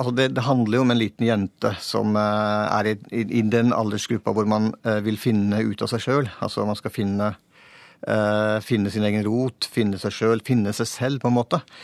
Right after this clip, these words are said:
Eh, og den mytiske delen er jo det at man, i myten så sier det at du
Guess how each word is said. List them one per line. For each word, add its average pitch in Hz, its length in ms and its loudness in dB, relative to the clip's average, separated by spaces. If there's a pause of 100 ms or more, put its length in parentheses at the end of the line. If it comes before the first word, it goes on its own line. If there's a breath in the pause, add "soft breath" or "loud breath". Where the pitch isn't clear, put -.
(420 loud breath)
Eh, 113 400 0
og 117 80 2
den 120 140 4
mytiske 117 420 0
delen 107 220 2
er 110 100 2
jo 101 80 -2
det 104 80 0
at - 140 -6
man, 107 240 0 (720 loud breath)
i 113 160 0
myten 110 300 0
så 104 80 -6
sier 110 160 2
det 101 100 -4
at - 80 -2
du - 20 -6